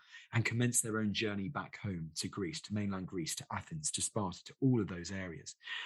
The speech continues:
So that's, is the immediate reaction in the northeast.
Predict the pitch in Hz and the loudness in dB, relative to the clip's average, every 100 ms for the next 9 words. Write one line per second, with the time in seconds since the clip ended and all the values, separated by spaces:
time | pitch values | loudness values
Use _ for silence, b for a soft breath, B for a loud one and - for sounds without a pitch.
0 | B - 131 131 180 - - - _ - | B 8 10 10 8 4 -2 -2 _ -4
1 | 113 131 117 127 117 107 107 110 - - | 2 4 6 6 4 2 2 0 0 -4
2 | 98 98 101 98 92 - 104 - | -4 -4 -2 -2 0 4 4 2